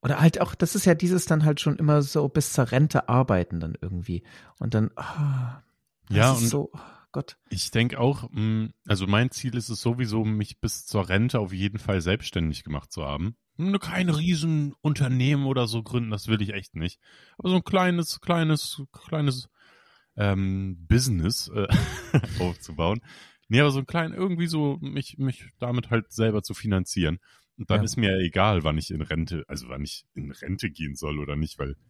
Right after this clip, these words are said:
Speaker 2: ich werd ja irgendwas machen, worauf ich richtig Bock hab und dann werd ich das auch weitermachen, also.
Speaker 1: Absolut, absolut.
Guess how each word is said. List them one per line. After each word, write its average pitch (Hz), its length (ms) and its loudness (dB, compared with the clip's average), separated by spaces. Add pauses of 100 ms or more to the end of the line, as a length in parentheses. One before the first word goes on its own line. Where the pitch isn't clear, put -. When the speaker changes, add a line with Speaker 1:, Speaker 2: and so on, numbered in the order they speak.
(180)
Speaker 2:
ich - 100 -14
werd 82 200 2
ja 87 100 6
irgendwas 85 340 4
machen, 87 200 4
worauf 80 240 0
ich 80 120 -6
richtig - 300 -6
Bock 101 220 2
hab 78 120 0
und 76 100 -4
dann 78 140 0
werd 82 140 2
ich 80 60 -4
das 87 180 -4
auch 78 120 -6
weitermachen, 71 520 0
also. 71 300 -6 (720)
Speaker 1:
Absolut, 104 480 0 (220)
absolut. 95 500 -2